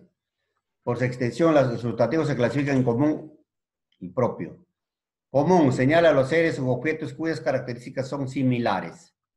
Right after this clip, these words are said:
Por ejemplo, perro, gato, hombre, mujer. ¿Ya? Sus características son si-, similares. Por eso les he puesto como ejemplo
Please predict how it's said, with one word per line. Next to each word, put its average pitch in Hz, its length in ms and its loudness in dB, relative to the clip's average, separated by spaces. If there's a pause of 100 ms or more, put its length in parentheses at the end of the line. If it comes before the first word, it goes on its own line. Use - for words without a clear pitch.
(560)
Por 113 140 -4
ejemplo, 113 400 -4
perro, 127 420 0
gato, 139 340 0
hombre, 135 460 -2
mujer. 110 640 -10 (1160)
¿Ya? 117 520 -10 (840)
Sus 104 120 -16
características 117 760 -10
son 139 260 -10
si-, - 280 -20
similares. 131 840 -4 (1000)
Por 101 120 -14
eso 113 140 -12
les 113 140 -10
he 120 80 -6
puesto 127 280 -6
como 143 180 -4
ejemplo 131 800 -4